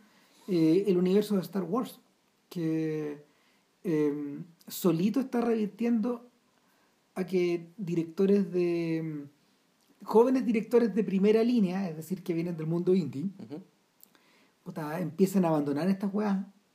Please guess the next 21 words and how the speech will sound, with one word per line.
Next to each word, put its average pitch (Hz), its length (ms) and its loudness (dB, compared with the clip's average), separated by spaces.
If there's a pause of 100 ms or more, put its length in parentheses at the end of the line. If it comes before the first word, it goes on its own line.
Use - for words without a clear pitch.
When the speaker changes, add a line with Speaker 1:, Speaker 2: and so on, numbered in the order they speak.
(100)
Speaker 1:
o, 165 100 -6
o, 170 680 -2
o 147 60 -4
queden 185 480 0
de 180 80 -4
alguna 185 260 -2
manera 196 340 4
eclipsados 208 680 -4
por, 185 460 0 (1300)
puta, 196 320 -6
por 170 180 -8
Hollywood 214 340 2
players, 233 640 0 (100)
por 165 160 -8
tipos 196 300 0
experimentados 190 760 -4
que, 156 680 -8 (100)
que - 80 -16
saben 208 360 0
cómo 202 200 2
llevar 202 480 -2